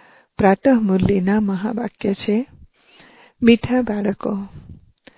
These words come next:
જ્ઞાનના પોઇન્ટ્સને સ્મૃતિમાં રાખો તો ખુશી રહેશે. તમે હમણાં સ્વર્ગના ગેટ પર ઊભા છો.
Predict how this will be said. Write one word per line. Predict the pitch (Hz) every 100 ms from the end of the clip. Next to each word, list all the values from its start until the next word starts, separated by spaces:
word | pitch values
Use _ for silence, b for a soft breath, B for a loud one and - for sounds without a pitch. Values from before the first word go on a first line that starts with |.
| b b -
જ્ઞાનના | 170 202 202 202 202 196
પોઇન્ટ્સને | - 185 196 196 - 214 214
સ્મૃતિમાં | 214 208 190 208 190 196
રાખો | 196 196 - 220 190 _ _ b b b b -
તો | 262 269
ખુશી | - 196 - 214
રહેશે. | 202 170 185 - - 196 - - _ b b b b b -
તમે | 190 208 214
હમણાં | 202 185 190 196 196
સ્વર્ગના | - 190 185 202 196
ગેટ | 185 - 190 - -
પર | 220
ઊભા | 208 175 170
છો. | 170 - 196